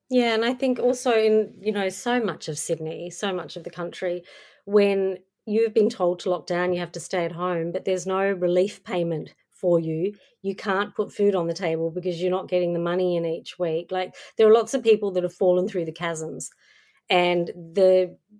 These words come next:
stress that must come from that is,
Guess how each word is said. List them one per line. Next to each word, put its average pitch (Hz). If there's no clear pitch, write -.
stress 214
that 190
must 175
come 175
from 180
that 170
is, 175